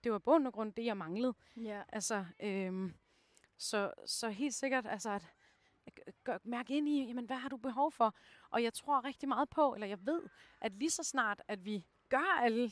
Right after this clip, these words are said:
Speaker 1: de her ting, mere af det, som, som gør os glade, og alt det, vi har, har brug for at mærke i vores liv, jamen,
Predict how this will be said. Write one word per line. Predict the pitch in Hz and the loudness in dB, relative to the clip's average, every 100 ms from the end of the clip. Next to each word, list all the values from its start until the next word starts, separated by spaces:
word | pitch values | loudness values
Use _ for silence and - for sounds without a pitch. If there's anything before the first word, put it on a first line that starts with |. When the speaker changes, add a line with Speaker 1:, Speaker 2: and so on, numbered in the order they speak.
| - | -4
Speaker 1:
de | 214 | -2
her | 226 | 0
ting, | - 233 208 202 | 0 -2 -2 0
mere | 240 339 302 | 2 4 2
af | |
det, | 247 240 | 2 0
som, | 220 208 - - - | 0 -2 -6 -20 -14
som | - 254 | -4 0
gør | 226 214 | 6 6
os | 202 196 | 6 2
glade, | - 208 214 233 233 208 | -2 0 4 4 6 4
og | 190 180 - - - | 4 0 -8 -20 -6
alt | 233 240 | -4 -2
det, | 254 226 | -4 -2
vi | |
har, | 208 208 185 165 | 0 0 0 -4
har | - | -6
brug | 233 262 277 | -2 0 0
for | - | 2
at | 220 | 2
mærke | 202 233 | 4 2
i | 240 | 2
vores | 196 202 - | -4 -6 -2
liv, | 262 247 | 0 0
jamen, | 240 233 226 | 2 2 0